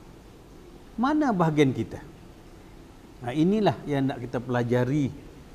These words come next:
Jangan kita mengaku kita yang berdiri.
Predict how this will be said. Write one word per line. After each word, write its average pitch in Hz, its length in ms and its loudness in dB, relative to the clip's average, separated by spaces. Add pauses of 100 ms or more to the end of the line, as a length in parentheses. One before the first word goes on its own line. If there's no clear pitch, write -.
(600)
Jangan 160 480 4
kita 147 320 0
mengaku 139 480 2
kita 131 320 -2
yang 131 160 4
berdiri. 127 640 0